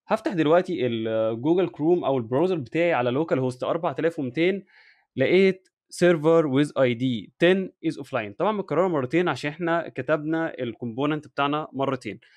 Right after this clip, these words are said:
بس الغريب هنا، أو مش الغريب، تن دي نمبر، وإحنا من اسم الداتا بايندنج بتاعتنا إن هي string interpolation، يعني المفروض بيظهر string،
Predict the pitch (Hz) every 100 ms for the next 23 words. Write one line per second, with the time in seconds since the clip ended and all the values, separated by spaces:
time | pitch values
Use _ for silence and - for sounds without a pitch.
0 | _ 131 170 214 - - _ _ 131 117
1 | 131 196 147 156 175 - 147 156 160 135
2 | 120 139 180 160 _ _ _ - 214 165
3 | 147 196 - 143 139 _ 175 165 110 107
4 | 127 165 202 190 180 165 170 - 151 -
5 | 135 113 156 185 156 170 175 135 - 143
6 | 165 175 170 131 127 127 151 156 156 151
7 | _ _ _ _ 135 - 139 160 165 -
8 | _ 147 147 147 131 123 135 123 101 101
9 | 117 123 117 120 113 139 156 139 123 135
10 | 151 156 180 139